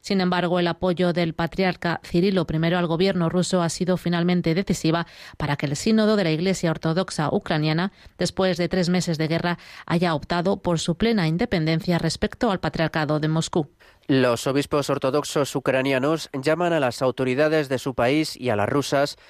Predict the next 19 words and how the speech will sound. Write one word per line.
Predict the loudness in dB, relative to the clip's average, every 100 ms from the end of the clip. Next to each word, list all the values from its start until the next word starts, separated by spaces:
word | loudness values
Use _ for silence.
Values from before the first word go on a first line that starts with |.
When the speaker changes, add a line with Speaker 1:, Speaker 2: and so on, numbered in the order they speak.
| -20 -8
Speaker 2:
a | -4
continuar | -2 -2 0 0 2
el | 0 -2
proceso | -4 -2 -2 0
de | 0
negociación | 0 0 -2 -2 0 0 0 -2
y | -4 -2
a |
buscar | -2 -4 -2 -2 -2
una | -2 -2
solución | -2 -2 -2 -2 -2
fuerte | -2 -2 -2 -2
y |
racional | 0 -2 -2 0 0 -2 -6 -20 _
que | -8 0
pueda | 2 2 0
detener | -2 -4 -6 -4
la | -2
guerra. | 0 -2 -4